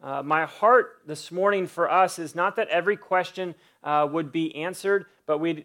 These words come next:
leave here with a better understanding of what the Bible says. I think a lot of us have understandings of what our good friend has to say about election or predestination or free will and these things. But this morning, my heart is just simply,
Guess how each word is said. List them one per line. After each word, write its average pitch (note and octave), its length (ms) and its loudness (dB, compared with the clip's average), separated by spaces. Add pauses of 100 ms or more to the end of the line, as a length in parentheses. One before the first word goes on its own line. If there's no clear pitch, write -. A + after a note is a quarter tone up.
leave F3+ 400 -4
here F#3+ 160 4
with F3+ 140 4
a D#3 40 2
better E3+ 280 6
understanding E3 680 -4
of C#3 280 0
what D#3+ 140 -4
the D3+ 40 -6
Bible C3+ 440 2
says. G#2 400 -10 (360)
I C#3+ 100 -6
think G3 240 -6 (220)
a C3 60 -8
lot D#3 240 4
of G3+ 60 2
us G3 160 0
have D#3+ 400 2
understandings D#3+ 680 -6
of C3+ 160 -4
what D3 300 0 (300)
our C#3 120 0
good D3+ 220 -2
friend G3 380 0
has D3 220 0
to C3+ 60 -12
say C#3 220 0
about C3 360 0 (120)
election C#3 540 -2
or C3 80 -4
predestination C3+ 920 -6
or A#2+ 220 -4 (300)
free D#3 240 -4
will D3 260 8
and C3 160 -2
these B2+ 160 -10
things. C#3 360 -8 (260)
But C#3+ 180 0
this D3+ 180 -10
morning, G#3 240 4
my F3 140 2
heart F3+ 220 4
is E3+ 160 -2
just E3+ 180 -10
simply, E3+ 520 -2